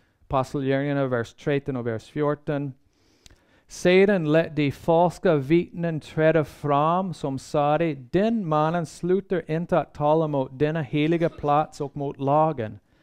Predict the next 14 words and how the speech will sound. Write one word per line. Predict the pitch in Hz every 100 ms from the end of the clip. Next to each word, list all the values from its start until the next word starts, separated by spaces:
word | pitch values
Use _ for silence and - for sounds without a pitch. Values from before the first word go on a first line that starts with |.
| _ _ _ _ _
Vi | 156 196 190
har | - 160 151
hört | - 185 185
honom | - 147 139
säga, | - 151 139
Jesus | 135 165 185 180 175 -
från | 143 135
Nazaret | 139 160 170 151 139 - _ _ _ _ _ _ _ _
ska | - - 147
bryta | 131 151 180 -
ner | 147 147 165 151 127
denna | 143 156
plats | 160 - 170 123 - -
och | 135 127